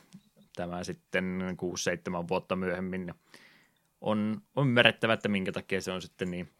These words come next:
niinkin tärkeä ollut tämän pelin kehityksen kannalta. Ja siitä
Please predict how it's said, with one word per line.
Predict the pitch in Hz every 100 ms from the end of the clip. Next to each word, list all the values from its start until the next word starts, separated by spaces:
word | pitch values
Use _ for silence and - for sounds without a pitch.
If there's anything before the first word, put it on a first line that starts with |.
| _ _
niinkin | 95 95 90 85
tärkeä | 92 87 90
ollut | 87 90
tämän | 92 90 85
pelin | 95 90
kehityksen | 87 90 87 - 92
kannalta. | 95 87 82 85 - 95 - _ _ - - - - _
Ja | 90 87 90
siitä | 90 92 85 90